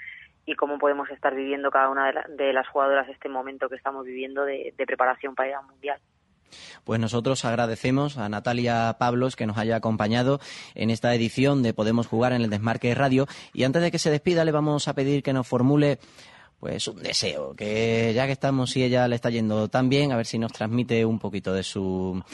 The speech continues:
Speaker 2: de su suerte y de su buen hacer en lo que queda de temporada, para que estemos atentos tanto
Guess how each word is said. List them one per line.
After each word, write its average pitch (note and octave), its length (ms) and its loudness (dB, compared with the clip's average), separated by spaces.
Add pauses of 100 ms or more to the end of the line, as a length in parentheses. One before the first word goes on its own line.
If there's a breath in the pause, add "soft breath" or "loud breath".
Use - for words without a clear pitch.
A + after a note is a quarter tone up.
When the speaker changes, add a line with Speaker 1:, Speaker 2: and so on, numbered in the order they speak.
(300 loud breath)
Speaker 2:
de - 80 -16
su - 180 -6
suerte B2+ 400 0
y A#2 60 2
de A2+ 80 0
su A2+ 260 0
buen A2+ 200 2
hacer A#2 320 0
en A2+ 160 0
lo G#2+ 120 2
que G#2+ 520 -2
queda G#2 160 0
de G2 80 0
temporada, G#2+ 420 2
para - 140 0
que G2 60 -6
estemos G#2+ 220 -2
atentos G2+ 360 -6
tanto G#2 400 -2